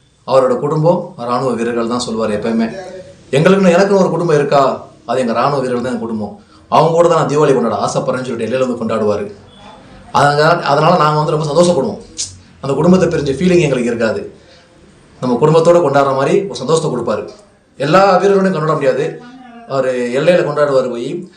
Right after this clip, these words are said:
அதை பார்த்துட்டு நாங்க சந்தோஷப்படுவோம், "ஏய், மோடி ஐயாவே நம்ம ராணுவ வீரரோட தான் தீபாவளி கொண்டாடுறாரு, அப்ப மோடியோட குடும்பம்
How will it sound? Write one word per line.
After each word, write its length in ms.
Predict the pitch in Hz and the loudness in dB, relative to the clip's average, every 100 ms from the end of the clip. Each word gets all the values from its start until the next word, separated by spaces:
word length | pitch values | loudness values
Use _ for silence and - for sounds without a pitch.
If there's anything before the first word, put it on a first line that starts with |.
| _ | _
அதை 220 | - 175 208 | -2 2 2
பார்த்துட்டு 380 | 202 220 214 | 4 2 2
நாங்க 240 | 208 202 156 | -2 -2 0
சந்தோஷப்படுவோம், 480 | 165 175 135 123 - | 0 0 -4 -8 -10
"ஏய், 260 | 139 156 151 131 | -6 -6 -6 -6
மோடி 220 | 147 151 | -4 -2
ஐயாவே 340 | 147 135 131 143 | -2 -2 -2 -4
நம்ம 220 | 131 120 113 104 95 - | -6 -6 -8 -10 -14 -18
ராணுவ 300 | 113 127 156 | -12 -6 -4
வீரரோட 260 | 143 127 120 | -4 -6 -8
தான் 280 | 127 120 - _ _ _ _ _ _ _ _ - - - - - | -10 -14 -20 _ _ _ _ _ _ _ _ -20 -20 -20 -12 0
தீபாவளி 280 | 156 135 | 4 4
கொண்டாடுறாரு, 680 | 120 117 120 110 104 101 98 - | 2 0 0 0 -2 -6 -8 -12
அப்ப 480 | 127 120 160 185 - - - _ _ | -8 0 0 0 -6 -20 -20 _ _
மோடியோட 320 | 147 170 156 147 | 0 2 2 2
குடும்பம் 460 | 139 151 196 202 | 0 0 -2 -2